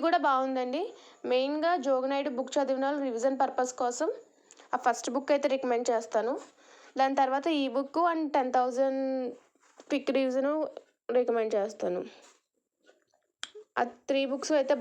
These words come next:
బాగున్నాయి. మీకు ఏది నచ్చిందో అది కామెంట్ బాక్స్లో కామెంట్ చేయండి. And ఇవన్నీ కూడా ఆన్లైన్లో అవైలబుల్ ఉన్నాయండి. And మీకు ఏ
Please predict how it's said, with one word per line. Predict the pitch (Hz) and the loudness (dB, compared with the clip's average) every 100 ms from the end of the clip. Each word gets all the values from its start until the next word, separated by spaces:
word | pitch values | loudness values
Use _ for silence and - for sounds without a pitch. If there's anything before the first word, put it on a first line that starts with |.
| 240 | 2
బాగున్నాయి. | 220 220 214 349 - _ _ _ _ _ - 262 | 2 0 -2 -4 -8 _ _ _ _ _ -4 -2
మీకు | 269 285 | 0 2
ఏది | 277 285 | 2 0
నచ్చిందో | 277 285 285 302 | 0 0 2 2
అది | 277 262 | 2 0
కామెంట్ | 240 240 | 0 0
బాక్స్లో | 254 - 285 269 | -2 0 2 2
కామెంట్ | 240 233 233 | 0 -2 0
చేయండి. | 247 240 311 - - _ _ _ _ _ - 262 | 0 0 -4 -8 -20 _ _ _ _ _ -4 -2
And | 285 285 | 0 0
ఇవన్నీ | 269 269 294 | 0 0 0
కూడా | 320 285 262 | 0 2 0
ఆన్లైన్లో | 247 269 277 302 | 2 0 2 0
అవైలబుల్ | 254 247 240 262 254 | 2 0 2 2 2
ఉన్నాయండి. | 254 254 254 381 453 - - - - - - - _ - _ _ _ _ _ _ _ _ _ - - 247 | 0 0 0 -2 -4 -12 -20 -20 -20 -20 -20 -20 _ -20 _ _ _ _ _ _ _ _ _ -20 -6 -2
And | 254 | 0
మీకు | 262 | 0
ఏ | 254 | 2